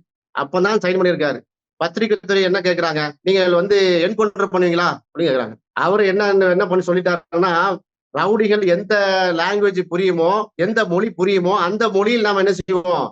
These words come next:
அவங்களுக்கு பாடம் எடுப்போம் சொல்ல உடனே என்கவுண்டர் பண்ண போறீங்களோ? இப்படி கேட்டா நெருக்கடி வருமா இல்லையா? என்கவுண்டர் பண்ண உடனே வந்தா என்கவுண்டர் பண்ண தான் செய்யணும். அது வழக்கு, அஹ், இதெல்லாம் இருக்கு, நீதிமன்ற நடவடிக்கை இருக்கிறது. காவல்துறை ஒரு என்ன செய்றாங்க, ஒரு ஆபரேஷனுக்கு போறாங்க, அவங்க உயிருக்கு ஆபத்து இருந்தா என்கவுண்டர் பண்ணி தானங்க ஆகணும்.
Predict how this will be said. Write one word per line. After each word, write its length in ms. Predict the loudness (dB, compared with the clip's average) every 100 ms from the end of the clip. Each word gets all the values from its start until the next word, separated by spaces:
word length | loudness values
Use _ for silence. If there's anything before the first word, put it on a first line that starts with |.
| -4
அவங்களுக்கு 340 | 0 0 0
பாடம் 280 | -2 0 -2
எடுப்போம் 260 | -2 -2 -2
சொல்ல 140 | -2
உடனே 180 | 0 0 -2 -4
என்கவுண்டர் 380 | -6 -2 -2 0
பண்ண 100 | 0
போறீங்களோ? 280 | 0 0 0 -2 -4
இப்படி 200 | -2 -2
கேட்டா 300 | 0 -2 0
நெருக்கடி 360 | 0 -2 -2 -2
வருமா 180 | -2 -4 -6 -8
இல்லையா? 240 | -4 0 0 -4 -6 -2
என்கவுண்டர் 520 | -2 0 0 0 0 0
பண்ண 180 | 0 2
உடனே 140 | 2 2
வந்தா 160 | 2
என்கவுண்டர் 320 | 0 0 0 0
பண்ண 120 | 0
தான் 120 | 2
செய்யணும். 280 | 2 2 0 -4
அது 220 | -2 2 2
வழக்கு, 480 | 2 -2 -4 0 0 2
அஹ், 260 | 2 2 4
இதெல்லாம் 260 | 2 2 0
இருக்கு, 360 | -2 -4 -4 0
நீதிமன்ற 320 | 2 2 2
நடவடிக்கை 320 | 2 2 2 0
இருக்கிறது. 300 | 0 0 -2 -6 -2
காவல்துறை 480 | 0 0 2 2
ஒரு 200 | 2 2 0
என்ன 120 | -2
செய்றாங்க, 280 | 0 0 0 2
ஒரு 160 | 2 2
ஆபரேஷனுக்கு 500 | 0 -2 -4 -4 -2
போறாங்க, 320 | -2 0 -2 -2 -4 -6
அவங்க 280 | -4 0 2
உயிருக்கு 360 | 4 2 2 0
ஆபத்து 240 | 0 0
இருந்தா 160 | 0 0
என்கவுண்டர் 300 | 0 0 2
பண்ணி 140 | 2
தானங்க 220 | 2 2 0
ஆகணும். 400 | 2 2 2